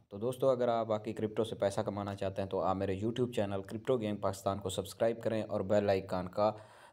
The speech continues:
बटन दबा दें। और मेरी कोशिश है कि इंशाल्लाह मैं आप तमाम दोस्तों को वो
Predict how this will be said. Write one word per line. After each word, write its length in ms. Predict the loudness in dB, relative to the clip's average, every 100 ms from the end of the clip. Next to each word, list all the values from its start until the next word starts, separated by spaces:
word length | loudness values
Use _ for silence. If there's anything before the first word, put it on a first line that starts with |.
| -2
बटन 260 | 2 2
दबा 260 | 2 -2 -2
दें। 200 | -2 -8
और 220 | -4 -2
मेरी 160 | 0 0
कोशिश 560 | 0 4 4 4 2 2
है 280 | 4 4
कि 160 | 2 -4
इंशाल्लाह 680 | -6 -8 -8 2 4 6 4
मैं 180 | 2 0
आप 220 | -2 -2
तमाम 280 | -4 -2 -2
दोस्तों 360 | -4 -4 -4 -2
को 220 | 0 0
वो 280 | 2 4